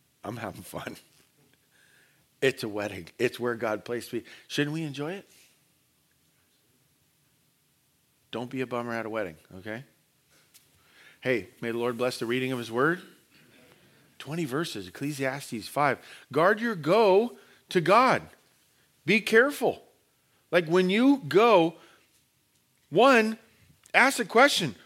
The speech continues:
"Where are you going?" Couple verses down, he gets to, "Hey, those that got wealth, those that have possession, those that have this, those that have power." Hey, what's your priority? You can have a lot of priorities. Most people do.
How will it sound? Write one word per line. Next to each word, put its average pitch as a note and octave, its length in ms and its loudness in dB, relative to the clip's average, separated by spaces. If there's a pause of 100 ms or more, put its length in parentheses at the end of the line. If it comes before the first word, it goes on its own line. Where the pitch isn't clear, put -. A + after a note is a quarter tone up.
"Where A#3+ 160 6
are D#4+ 40 8
you D#4 120 8
going?" C#4 460 6 (2500)
Couple B3+ 240 0
verses B3 380 2
down, A3+ 300 6
he A3+ 40 2
gets G#3+ 200 0
to, A#3+ 120 4
"Hey, A3+ 220 6
those F#3+ 400 4
that A3 100 -2
got A3+ 240 4
wealth, G#3+ 300 4
those F#3 220 4
that A3+ 80 2
have A3+ 160 2
possession, A3 500 2
those F#3+ 240 4
that A3+ 120 2
have A#3 160 2
this, A3+ 180 6 (240)
those E3+ 280 4
that A3+ 80 4
have A3+ 180 4
power." A#3 220 4 (220)
Hey, G#3+ 300 6 (160)
what's B3 300 4
your B3+ 100 -2
priority? F#3+ 760 4 (1040)
You A#3+ 180 6
can B3+ 160 2
have A#3+ 220 6
a F#3 60 6
lot G#3 320 6
of G3+ 120 0
priorities. G3 520 4 (300)
Most A3 420 4
people F#3+ 320 2
do. A#3+ 420 2